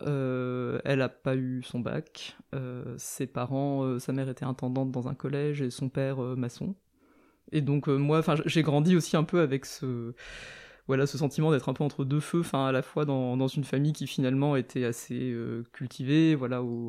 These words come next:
entourée un peu de, de t-, les amis de mes parents, c'était des travailleurs sociaux, des psychologues, euh, des instits, euh, donc voilà, c'est, il y avait une certaine culture, et en même temps, ça restait aussi, euh, la classe moyenne, euh, voilà, on n'allait pas, euh, au ski, euh, <laughs> en vacances, euh,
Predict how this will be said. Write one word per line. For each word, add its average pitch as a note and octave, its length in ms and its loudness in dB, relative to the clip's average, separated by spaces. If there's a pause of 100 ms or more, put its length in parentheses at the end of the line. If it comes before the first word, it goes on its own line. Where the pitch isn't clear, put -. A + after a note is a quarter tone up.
(100)
entourée C#3 480 2
un A#2+ 120 0
peu C3+ 160 -4
de, A#2 240 -4 (720)
de C#3 120 0
t-, - 160 -10 (100)
les C3+ 220 2
amis C#3 100 4
de C#3+ 60 4
mes C3+ 120 4
parents, C#3 320 0
c'était - 180 -10
des B2 80 -2
travailleurs B2 300 -4
sociaux, D3 420 -2
des B2+ 80 0
psychologues, C#3 720 -2
euh, B2+ 500 -4
des C3 140 -2
instits, D3+ 460 -4 (120)
euh, B2+ 300 -2 (280)
donc B2+ 180 -4
voilà, C3+ 180 2
c'est, - 160 -4
il D3 80 -8
y D3 60 -2
avait B2 340 -2 (380)
une C3+ 140 0
certaine D#3 280 2
culture, G3 500 2
et C#3+ 40 6
en C3+ 80 4
même C#3 160 2
temps, E3+ 120 0
ça - 160 -4
restait B2+ 300 -4
aussi, D3+ 340 -2
euh, C3+ 140 2
la B2 120 0
classe - 240 -6
moyenne, B2+ 400 0
euh, A#2+ 120 0
voilà, B2 240 0
on B2+ 100 2
n'allait A#2 200 0
pas, B2+ 220 -4
euh, A#2+ 180 -4
au C3+ 80 -2
ski, D3 400 -4
euh, B2 180 -2
<laughs> G3+ 280 12
en F#3+ 100 10
vacances, F3 640 4
euh, C#3 140 2